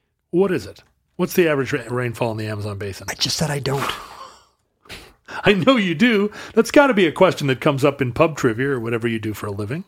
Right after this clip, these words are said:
Speaker 2: I don't have to know trivia anymore.
Speaker 1: No.
Speaker 2: Like, I'm
Speaker 1: Oh, I'll drink to that.
Speaker 2: I'm s-, I'm semi-retired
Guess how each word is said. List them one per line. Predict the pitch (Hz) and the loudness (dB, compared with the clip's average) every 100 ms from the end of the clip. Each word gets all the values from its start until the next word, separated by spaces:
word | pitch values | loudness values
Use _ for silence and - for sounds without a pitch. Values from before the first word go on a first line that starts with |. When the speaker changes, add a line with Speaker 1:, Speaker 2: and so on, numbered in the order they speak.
| - | -6
Speaker 2:
I | 185 | -2
don't | 208 | 0
have | 196 208 | 0 0
to | 180 | 2
know | 156 151 | 2 -2
trivia | - 143 135 | -2 -4 -2
anymore. | 123 117 107 98 - | -4 -4 -6 -8 -10
Speaker 1:
No. | 95 92 92 _ | -12 -14 -16 _
Speaker 2:
Like, | 131 127 | -6 -4
I'm | 131 127 120 - _ _ _ | -4 -4 -6 -8 _ _ _
Speaker 1:
Oh, | 104 92 - - | -14 -14 -14 -12
I'll | 127 | -10
drink | 107 117 | -10 -12
to | 85 | -12
that. | 87 170 | -4 -2
Speaker 2:
I'm | |
s-, | 170 - | -2 -2
I'm | 170 | -2
semi-retired | 180 - 180 180 170 139 139 139 170 226 208 | 0 0 2 2 0 0 -2 0 0 -2 -6